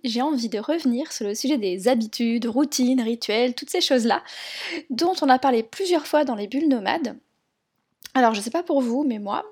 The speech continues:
donc j'enregistre la Bulle Nomade au moment du confinement, pour le contexte, il y a des jours où je me sens totalement perdue. J'ai envie de rien, j'ai du mal à me bouger.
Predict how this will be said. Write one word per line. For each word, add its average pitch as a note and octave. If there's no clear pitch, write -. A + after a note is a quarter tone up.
donc G#3+
j'enregistre A#3
la G#3
Bulle C4
Nomade C4
au A#3+
moment A3+
du A3+
confinement, C4+
pour G#3
le F#3+
contexte, -
il A#3
y C4+
a C#4+
des C4
jours A#3
où A#3+
je A#3+
me A#3
sens G3+
totalement B3
perdue. -
J'ai A3+
envie G#3+
de A3
rien, F#3+
j'ai -
du G3+
mal A#3
à D#4
me B3+
bouger. A#3+